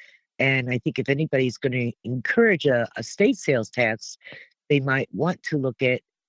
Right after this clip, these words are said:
how the different municipalities do it and what works and what doesn't. Um,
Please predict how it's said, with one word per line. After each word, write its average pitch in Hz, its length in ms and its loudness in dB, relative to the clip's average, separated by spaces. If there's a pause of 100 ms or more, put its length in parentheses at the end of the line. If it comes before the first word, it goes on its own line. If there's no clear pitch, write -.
(140)
how 151 300 0
the 131 140 -4
different - 320 -8
municipalities 139 1080 0
do 123 200 2
it 123 160 -2 (520)
and 127 140 0
what 143 220 0
works 117 400 -4 (100)
and 95 140 -6
what 104 180 -4
doesn't. 135 380 -2 (680)
Um, 113 340 2